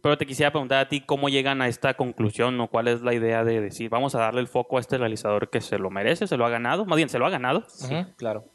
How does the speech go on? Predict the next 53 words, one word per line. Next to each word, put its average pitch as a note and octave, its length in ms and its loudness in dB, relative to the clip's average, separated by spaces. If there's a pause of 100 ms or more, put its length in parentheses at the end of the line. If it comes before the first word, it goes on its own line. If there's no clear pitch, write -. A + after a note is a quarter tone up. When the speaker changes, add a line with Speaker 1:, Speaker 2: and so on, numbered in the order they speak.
(160)
Speaker 1:
Y D3+ 140 2
más D#3+ 160 2
en G3+ 80 0
el F3 80 0
género G#3 300 2
que, C#3 100 0
como A2 640 0
digo, A#2 400 0
me A#2 180 -2
considero B2+ 460 0
yo C#3 220 2
un C#3+ 180 0
conocedor, C#3 640 0
me C3+ 80 -2
gusta C3 260 0
mucho C3+ 220 0
ese C3 140 -4
género. C#3+ 360 2 (680)
Y C3+ 100 -4
hasta C#3+ 160 0
la C3 80 2
fecha D#3 220 0
yo F3+ 80 2
creo E3+ 180 0
que F3 80 0
es E3+ 80 -2
el F3+ 80 2
único F3 300 0
realizador B2 480 0
prominente C3 500 0
de A#2+ 80 2
las G#2 140 -4
nuevas B2+ 200 2
generaciones, C3+ 520 0
porque - 200 -4
ha F#2 40 -4
habido G2+ 180 -2
generaciones A2 400 -2
pasadas, F3+ 320 -2 (960)
que D3 560 2
es D3+ 140 2
un G3 100 2
género F#3+ 300 2
que D3+ 80 -2
a - 20 0
todo D#3 120 2
mundo F#3 180 0
le C#3 100 2
gusta, G#3 240 2
a G#3 40 -2
todo D#3 180 0
mundo, D#3 340 0
o A#2+ 300 0